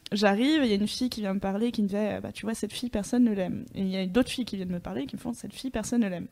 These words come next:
Une, une, une autre journaliste. Et, euh, et je me suis retrouvée, euh, dans un car, euh, côte à côte avec cette fille.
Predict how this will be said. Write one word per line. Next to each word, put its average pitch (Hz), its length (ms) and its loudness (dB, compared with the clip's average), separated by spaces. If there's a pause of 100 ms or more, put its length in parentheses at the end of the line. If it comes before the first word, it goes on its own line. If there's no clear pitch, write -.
(140)
Une, 185 140 -2 (200)
une, - 200 -8 (840)
une 202 140 2
autre 196 100 -2
journaliste. 196 580 -4
Et, 202 220 2
euh, 190 680 2
et - 60 2
je 240 100 8
me 262 60 12
suis 254 140 6
retrouvée, 247 540 0
euh, 220 180 6
dans 220 220 2
un 202 100 0
car, 269 280 2
euh, 214 240 2
côte 262 200 2
à 240 80 0
côte 277 180 2
avec 226 160 4
cette 220 160 4
fille. - 240 -4